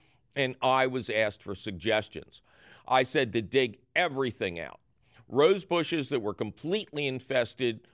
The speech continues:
were to be destroyed. Bushes with small symptoms were to be pruned and healed in, in another location,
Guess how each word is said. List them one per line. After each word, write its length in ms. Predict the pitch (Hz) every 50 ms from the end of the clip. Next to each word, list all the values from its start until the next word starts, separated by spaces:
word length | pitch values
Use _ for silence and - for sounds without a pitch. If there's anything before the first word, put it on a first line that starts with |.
| _ _ _ -
were 180 | 104 117 117
to 80 | 113 107
be 220 | 92 117 117 113
destroyed. 680 | 95 101 104 - - - 101 104 101 95 87 65 - - _ _ _ _ _ _ _ _ -
Bushes 560 | 107 147 180 196 190 - 202 180 170 151 143
with 220 | 147 147 139 - -
small 460 | - - 151 170 208 233 226 214 202
symptoms 680 | - - 143 131 120 120 - - 110 110 113 113 - - _ _ _ -
were 160 | - 123 131
to 100 | 123 120
be 160 | 98 117 110 95
pruned 640 | - - - 170 185 185 180 175 175 175 165 - - _ _ _ -
and 240 | 139 135 127 117 - _
healed 640 | - - - - 190 202 202 196 185 185 165 131 - - -
in, 440 | 156 180 170 151 113 87 73 69 - -
in 140 | 123 120 113
another 420 | 110 117 120 120 117 107 117 110
location, 720 | 110 107 104 104 - - 165 139 123 104 - - 71 -